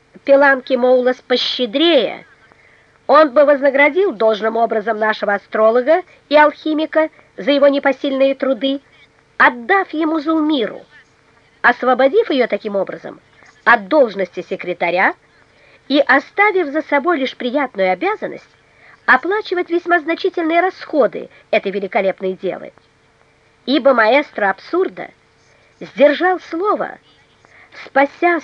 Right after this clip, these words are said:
состояние калабрийца, который раз и навсегда – избавился от невезения, путаницы, внесенной в игру марсианами. Так это или иначе,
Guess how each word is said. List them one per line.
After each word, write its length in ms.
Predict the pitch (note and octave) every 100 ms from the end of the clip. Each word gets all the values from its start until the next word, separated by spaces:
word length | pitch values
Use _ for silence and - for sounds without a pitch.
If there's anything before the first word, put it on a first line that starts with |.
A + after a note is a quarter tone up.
| -
состояние 800 | C#4+ - A3+ A#3+ D4 A3 F#3+ E3+
калабрийца, 720 | F#3 F3 F3 F4+ G#4 - F#3+
который 320 | G3+ A#3 A3
раз 240 | C4+ -
и 60 | F3
навсегда – 600 | E3 - E3+ E3+ G4 G4+ _ _ _ _ _ -
избавился 800 | C#4 G#3+ F#3 G4 F#4 E4+ - E4 -
от 200 | C4 C4
невезения, 800 | C#4+ D4 A3 C#4 C4+ F3+ - - -
путаницы, 720 | C#4+ F4 G#3+ E3+ F3 - C#3+ _ _ -
внесенной 680 | - A3 A#3+ - G#4+ F4+ E4+
в 100 | C#4+
игру 340 | A#3 C#4+ C#4+ - -
марсианами. 800 | G3 A#3 - G3 D#3+ - - - _ _ _ _ _ _ _ _ _ _ _ _ _ _ _ -
Так 260 | D4 D4+
это 180 | B3+ A#3+
или 240 | A3+ G#3+
иначе, 460 | G#3 C4+ E4 -